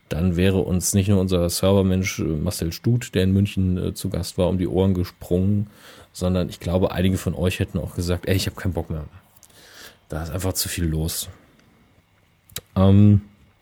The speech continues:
so oder so habt ihr auf jeden Fall genügend Material, also über zu wenig kann sich niemand beschweren. Und, äh,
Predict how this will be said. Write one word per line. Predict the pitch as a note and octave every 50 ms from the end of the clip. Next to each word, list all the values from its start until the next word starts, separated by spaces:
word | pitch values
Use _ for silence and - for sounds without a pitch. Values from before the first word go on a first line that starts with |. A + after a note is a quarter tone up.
| - - - - - - - - - - - - _
so | - A2+ C3
oder | D3+ C#3+ B2 G#2+
so | G#2 G#2 G#2 G#2 F2+
habt | G2+ - F#2+
ihr | F2
auf | F2 G2
jeden | G2 G2
Fall | - - F2+ F2
genügend | F2+ F2+ F#2 F#2 G2+ G#2+ A#2 A#2 G#2+ F#2+
Material, | G#2 F#2+ F#2 - - - F2+ F2 E2 E2 F#2 G2 F#2+
also | F2 D#2+ D#2+ D#2+ E2 D#2+
über | E2 F2 -
zu | - - G2 G2
wenig | A2 A#2+ B2 A#2+ -
kann | A2+ G2+ G2
sich | G2 G#2
niemand | G#2+ G2+ G2 G2+
beschweren. | - - - - F#2+ F#2+ G2+ G#2+ A2+ -
Und, | - - G2 F2+ F#2+ -
äh, | E2+ E2 F2+ F#2+ F#2+